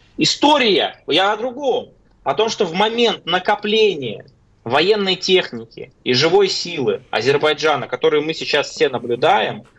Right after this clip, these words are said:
на границах Армении, э, Пашинян говорит следующее. «Мы вообще можем из О Д К Б выйти».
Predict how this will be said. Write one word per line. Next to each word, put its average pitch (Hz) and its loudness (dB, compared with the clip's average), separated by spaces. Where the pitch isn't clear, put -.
на 147 0
границах 175 -2
Армении, 139 -2
э, - -6
Пашинян 170 2
говорит 151 0
следующее. - -2
«Мы 143 0
вообще 180 2
можем 170 -6
из 139 -2
О 143 0
Д 139 0
К 131 -2
Б 151 4
выйти». 135 -10